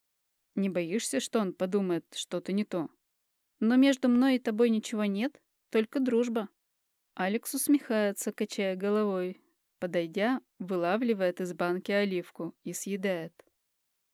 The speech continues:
«Мужчины большие собственники, Ди. И такая дружба, как у нас, может ему не понравиться. Особенно, если ее скрывать. Раз скрываешь, значит, понимаешь, что это может быть воспринято негативно.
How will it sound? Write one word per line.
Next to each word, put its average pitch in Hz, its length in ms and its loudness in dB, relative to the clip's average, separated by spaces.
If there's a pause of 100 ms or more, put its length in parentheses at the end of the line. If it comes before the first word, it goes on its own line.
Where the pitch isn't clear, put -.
(220)
«Мужчины 202 540 2
большие 214 420 2
собственники, 233 760 0
Ди. 190 280 -2 (600)
И 180 220 -2
такая 190 380 0
дружба, 196 440 -2
как 180 260 -4
у 196 40 -2
нас, 175 360 -4 (140)
может 185 420 -4
ему 214 220 0
не 185 100 -4
понравиться. 175 800 -2 (540)
Особенно, 226 420 2
если 220 360 0
ее 202 180 2
скрывать. 208 640 -2 (640)
Раз 196 280 2
скрываешь, 190 760 -2
значит, 180 540 -4
понимаешь, 202 640 0
что - 220 -4
это 180 200 -2
может 190 380 -2
быть 185 220 -8
воспринято 175 600 -4
негативно. 180 760 -2